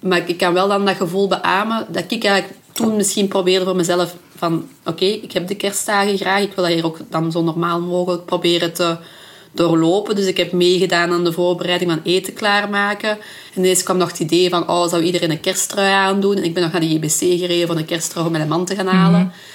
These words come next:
Speaker 1: Ja, en de J B C is tegenwoordig keihard gehyped voor familie en
Speaker 2: Ja, ja.
Speaker 1: gezinskleren en truien. Dus, en je zag daar alle mooie,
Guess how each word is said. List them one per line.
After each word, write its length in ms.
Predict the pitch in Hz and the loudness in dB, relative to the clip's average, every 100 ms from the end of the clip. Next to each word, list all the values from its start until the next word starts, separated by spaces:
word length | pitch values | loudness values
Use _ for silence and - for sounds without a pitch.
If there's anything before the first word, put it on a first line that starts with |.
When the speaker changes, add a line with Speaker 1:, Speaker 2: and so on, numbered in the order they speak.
| - - | -20 -6
Speaker 1:
Ja, 120 | 175 180 | 0 2
en 60 | |
de 120 | 180 | 4
J 160 | 175 170 | 4 4
B 20 | 165 | 2
C 20 | |
is 240 | 190 185 175 | 4 2 2
tegenwoordig 500 | 185 175 180 170 175 | 2 2 2 0 0
keihard 320 | 196 190 190 | 2 2 0
gehyped 440 | 170 170 180 180 | 0 2 2 0
voor 380 | - 185 175 170 - | -2 0 0 -2 -6
familie 600 | 185 165 170 190 185 185 | -2 2 2 2 0 0
en 160 | - 175 | 2 4
Speaker 2:
Ja, 60 | 165 156 | 4 4
ja. 100 | 190 | 4
Speaker 1:
gezinskleren 1000 | 160 156 160 160 165 - 185 185 196 196 | 2 4 2 2 -2 0 2 4 4 2
en 180 | - 180 | 0 0
truien. 480 | 175 180 202 202 170 | 2 2 2 2 0
Dus, 280 | 180 190 - | 0 0 -2
en 120 | 175 | -2
je 100 | 180 | 0
zag 180 | 170 165 | 0 0
daar 160 | 160 | 0
alle 120 | 165 175 | 0 0
mooie, 460 | 170 165 175 170 | 0 0 0 -2